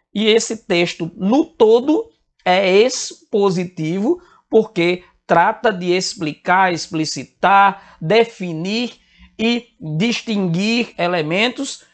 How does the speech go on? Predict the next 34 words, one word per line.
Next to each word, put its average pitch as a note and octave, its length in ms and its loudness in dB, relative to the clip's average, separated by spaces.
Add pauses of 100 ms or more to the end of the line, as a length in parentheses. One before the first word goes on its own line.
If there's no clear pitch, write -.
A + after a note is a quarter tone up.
(160)
fornecendo A3 580 0
informações. B3+ 680 0
Não G#3+ 160 -2
há C4+ 80 0
posicionamento E3+ 960 -2
aí, D3+ 200 0
então G3 220 -2
não C4+ 100 -4
vai B3+ 160 2
ser G3+ 140 -6
argumentativo, D#3 840 -4
não D#3 160 -2
é F#3+ 60 2
prescritivo, F3+ 1120 -4
que D#3 100 -2
é D#3+ 140 -4 (180)
prescrever E3 1300 -2
algo. B2+ 540 0 (500)
Por C3+ 100 -4
exemplo, C3+ 260 -4
uma D3 80 2
receita E3 460 -2
é G#3 40 -6
um A3+ 100 -8
texto F#3+ 420 -2 (380)
de D3 100 -8
natureza D#3+ 540 0
prescritiva, F3+ 1600 -2 (480)
né? E3+ 320 -2 (480)
Porque C#3+ 260 -4
você E3 300 -2
prescreve F#3+ 1160 -2
uma A2+ 180 -10
receita, D#3+ 840 -2